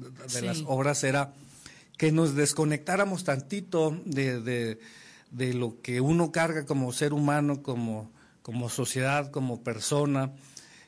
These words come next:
Speaker 1: eh, sus problemas de su casa, del trabajo, la labor, el cansancio, la cotidianidad, todo lo que tú quieras,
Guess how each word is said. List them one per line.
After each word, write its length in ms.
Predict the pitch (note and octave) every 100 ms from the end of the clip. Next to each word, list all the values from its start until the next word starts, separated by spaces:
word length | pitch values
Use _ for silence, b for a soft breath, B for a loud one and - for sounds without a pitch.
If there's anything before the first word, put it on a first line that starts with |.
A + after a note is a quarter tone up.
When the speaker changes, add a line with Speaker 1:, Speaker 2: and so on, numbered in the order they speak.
| _
Speaker 1:
eh, 280 | B2+ A#2+ A#2
sus 140 | C#3 -
problemas 440 | C3+ C3+ D3 D3
de 60 | C3
su 200 | - A2
casa, 360 | D3+ C#3 D3
del 140 | B2+ A#2
trabajo, 640 | B2 B2 C#3 C#3 - B2+
la 120 | B2 A#2
labor, 380 | A#2 C3 C#3
el 140 | C3 B2
cansancio, 720 | A#2 A#2 A2 C#3 C#3+ C3+ C3
la 100 | A#2+
cotidianidad, 840 | A#2 A2+ A#2+ A#2 A2+ A#2+ B2+ C#3 C3+
todo 160 | F#3+
lo 120 | A3+ D3+
que 80 |
tú 180 | C#3 F#3+
quieras, 460 | - D3+ B2+ B2